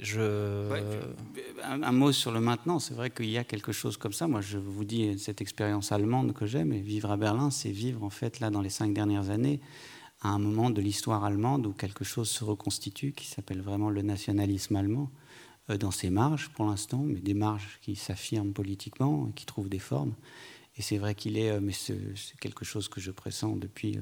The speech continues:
Speaker 2: le milieu des années quatre-vingt-dix. De toute façon, tous ceux qui sont un peu sensibles, même ne serait-ce qu'à la, ce qui s'est passé dans les Balkans, euh, au milieu des années quatre-vingt-dix, à la fin du vingtième siècle, verront très bien que les, le vent de l'histoire va plutôt vers des formes comme ça,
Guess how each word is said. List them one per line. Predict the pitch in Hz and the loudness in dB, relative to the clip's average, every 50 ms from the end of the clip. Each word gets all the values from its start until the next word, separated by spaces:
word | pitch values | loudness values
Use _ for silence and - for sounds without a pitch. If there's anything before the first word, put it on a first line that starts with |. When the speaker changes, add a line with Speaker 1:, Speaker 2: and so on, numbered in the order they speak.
| 104 110 | -4 -6
Speaker 2:
le | 113 113 104 104 101 | -6 -6 -4 -2 -2
milieu | 104 104 101 104 | 0 0 0 0
des | 101 101 95 98 | 0 0 0 0
années | 98 101 | 0 -2
quatre-vingt-dix. | 98 - - - - 101 98 104 107 131 143 139 - | -2 -4 -8 -8 -4 -2 -2 0 2 2 0 0 -2
De | - 131 | -6 -10
toute | 110 - - - - | -12 -12 -16 -14 -8
façon, | - 101 - - 120 | -8 -6 -4 -2 -4
tous | 110 - 107 | -4 -4 -4
ceux | - - 101 | -4 -2 -4
qui | - - | -2 -4
sont | - - 104 | -4 -2 -2
un | 98 | -2
peu | 95 - 98 | -2 -2 -4
sensibles, | 95 - - 104 98 - - 113 104 101 | -2 0 -2 -2 -2 -2 -2 -4 -2 0
même | 101 101 101 101 104 | 0 0 2 0 0
ne | 104 98 | -2 -2
serait-ce | - - - 104 101 - | -4 -4 -6 -8 -8 -6
qu'à | - 98 98 | -6 -6 -6
la, | 98 98 98 - - - - - - | -6 -8 -8 -12 -16 -18 -18 -16 -18
ce | - | -14
qui | - - | -10 -8
s'est | - - - | -6 -4 -4
passé | - - 95 - - 104 | -2 -2 -2 -2 0 0
dans | 101 98 | 0 2
les | 95 95 | 0 2
Balkans, | 95 101 98 95 - - 120 113 - - - - - - - - - - - - _ | 2 2 0 0 0 -2 -2 -2 -2 -6 -14 -20 -18 -18 -16 -16 -16 -18 -20 -8 _
euh, | 117 107 | -2 0
au | |
milieu | 98 101 101 101 101 | 2 2 2 2 2
des | 98 98 92 98 | 0 0 -2 -2
années | 95 98 | -2 -2
quatre-vingt-dix, | 98 - 101 - - 104 101 98 104 107 101 - | -4 -6 -8 -6 -4 -4 -2 -2 -2 -4 -4 -6
à | 104 | -6
la | 95 | -8
fin | 92 - - | -6 -2 -2
du | 101 101 | -2 0
vingtième | 101 101 98 98 - 101 95 | 0 0 -2 -2 -2 -2 -2
siècle, | - - - 117 101 98 | 0 0 0 0 0 0
verront | 101 101 95 101 95 | 0 2 2 2 0
très | - - 107 | 0 -2 0
bien | 98 107 120 123 117 | 2 4 2 2 2
que | - - 107 | 0 -4 -4
les, | 95 92 92 92 95 - - - - - - - - - - - _ | -4 -4 -4 -6 -8 -12 -16 -14 -10 -8 -8 -8 -10 -12 -16 -10 _
le | - 107 | -6 -6
vent | 95 95 104 110 110 | -2 2 4 4 4
de | 104 | 4
l'histoire | 101 98 - - - 123 123 123 113 | 2 0 0 0 2 4 4 4 4
va | 104 104 98 | 2 0 -2
plutôt | - 104 98 - 117 107 | -4 -6 -4 -2 -2 0
vers | 101 101 95 | 0 -2 -2
des | 95 98 | -2 -4
formes | 95 - - - 113 107 104 107 98 | -6 -4 0 2 4 4 4 2 0
comme | - 101 95 | 0 -2 -4
ça, | - - 113 110 104 | -2 -4 -2 -2 -2